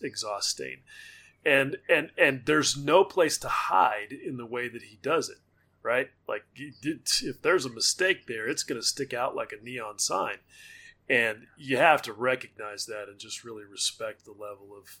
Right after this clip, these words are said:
of fundamental craftsmanship that it takes to pull that off.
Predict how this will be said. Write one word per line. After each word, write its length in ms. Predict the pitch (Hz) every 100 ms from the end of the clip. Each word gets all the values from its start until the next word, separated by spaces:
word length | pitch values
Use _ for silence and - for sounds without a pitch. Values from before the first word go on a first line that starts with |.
| -
of 140 | 110
fundamental 480 | - 120 113 110 131
craftsmanship 680 | 135 120 - - 117 - 123
that 100 | -
it 100 | -
takes 240 | 139 151 -
to 60 | -
pull 140 | 139
that 160 | 143 135
off. 320 | 92 76 -